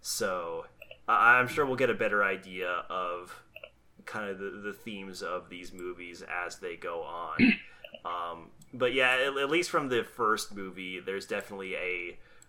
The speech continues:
a concurrent theme of humanity sort of having, you know, even if there are other planets out there, humanity belongs to Earth,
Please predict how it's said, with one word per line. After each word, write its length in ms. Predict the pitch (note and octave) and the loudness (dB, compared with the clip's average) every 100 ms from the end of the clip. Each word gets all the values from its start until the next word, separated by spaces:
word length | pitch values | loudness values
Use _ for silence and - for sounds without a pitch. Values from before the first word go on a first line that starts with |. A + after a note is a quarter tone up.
| - _ _ - | -20 _ _ -4
a 80 | B2+ | -4
concurrent 540 | - B2 A#2+ A#2+ A2+ - | 0 -2 2 2 2 -4
theme 380 | A2+ G#2 G2+ | -6 -6 -4
of 260 | F#2+ G2 F#2+ | 0 0 -2
humanity 880 | - G#2+ G2 G2+ G2+ G2 F#2 F2+ - - - _ - - - - | -6 -6 -4 -4 -4 -6 -10 -12 -14 -20 -20 _ -18 -18 -20 -12
sort 260 | - B2+ | -6 -4
of 220 | G#2+ G2 - - - | -4 -4 -8 -20 -14
having, 920 | - - A2+ A2+ A2+ A2+ A2 G#2+ G#2 - - - - _ _ _ | -8 2 4 6 4 0 -2 -4 -8 -10 -16 -20 -20 _ _ _
you 120 | - A#2+ | -10 -4
know, 120 | A2+ | -4
even 260 | B2+ B2+ A#2+ | -4 -2 -2
if 100 | A#2 | 2
there 180 | A2 | 2
are 300 | G#2+ G#2+ G#2+ | 4 4 4
other 160 | G2+ G#2 | 2 -2
planets 400 | - A#2+ A2+ G#2+ | -4 -4 -2 0
out 240 | G2+ F#2 | 0 0
there, 440 | G2+ F#2 F2+ F2+ - - - - - - | -2 -2 0 -2 -6 -18 -20 -20 -20 -16
humanity 580 | - B2 G#2+ A2 G#2+ G#2+ | -8 -4 0 -2 -2 -6
belongs 800 | F#2+ G#2 F#2+ F2+ F#2 F#2 F2+ | -6 -4 -4 -4 -4 -6 -8
to 400 | - - G#2 G2+ - | -8 -6 -4 -4 2
Earth, 460 | A2 D#3 - - | 6 6 2 -16